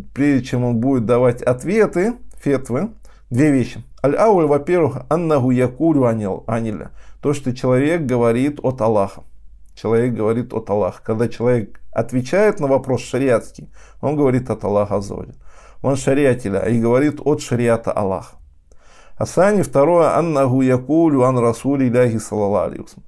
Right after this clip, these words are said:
Второе, то, что он говорит от посланника Аллаха, саллаллаху алейхи ва саллям.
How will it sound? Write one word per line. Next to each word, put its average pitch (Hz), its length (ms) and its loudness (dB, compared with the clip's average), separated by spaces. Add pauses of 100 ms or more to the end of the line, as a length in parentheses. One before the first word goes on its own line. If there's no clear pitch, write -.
(320)
Второе, 156 440 2
то, 143 140 -2
что 131 180 -4
он 123 140 0
говорит 131 340 0
от 135 200 -2
посланника 120 680 -2
Аллаха, 113 420 2
саллаллаху 101 500 -2
алейхи - 180 -8
ва - 40 -16
саллям. - 200 -18